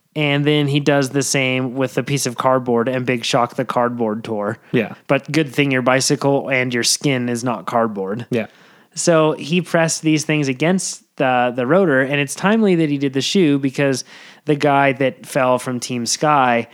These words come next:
Speaker 1: claims that Marcel Kittel, the only guy with disc rotors in the peloton, he claimed that his rotors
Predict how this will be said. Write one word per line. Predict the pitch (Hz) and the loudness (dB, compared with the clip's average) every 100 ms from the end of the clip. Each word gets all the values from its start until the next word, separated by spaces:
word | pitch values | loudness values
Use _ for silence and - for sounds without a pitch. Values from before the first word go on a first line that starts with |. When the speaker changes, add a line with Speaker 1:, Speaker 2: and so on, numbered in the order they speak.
| - _ | -20 _
Speaker 1:
claims | - 139 139 131 | -8 -2 -2 -2
that | |
Marcel | 135 139 131 - 131 | -2 0 0 2 0
Kittel, | - 120 127 123 | -2 -4 0 0
the | 120 | 0
only | 123 123 | -2 -2
guy | 123 120 | 0 0
with | 113 127 | -2 -2
disc | 135 120 - | 0 0 0
rotors | 135 117 117 110 | 0 2 0 -2
in | 147 127 | -4 -4
the | 120 113 110 | -2 -2 -2
peloton, | 151 147 131 123 120 117 - - - - | 0 0 0 -2 -2 -2 -8 -20 -20 -6
he | - 160 | -2 2
claimed | 156 147 143 | 2 4 2
that | 139 | 0
his | - 135 127 | 0 -2 0
rotors | 131 127 120 117 | 2 2 2 0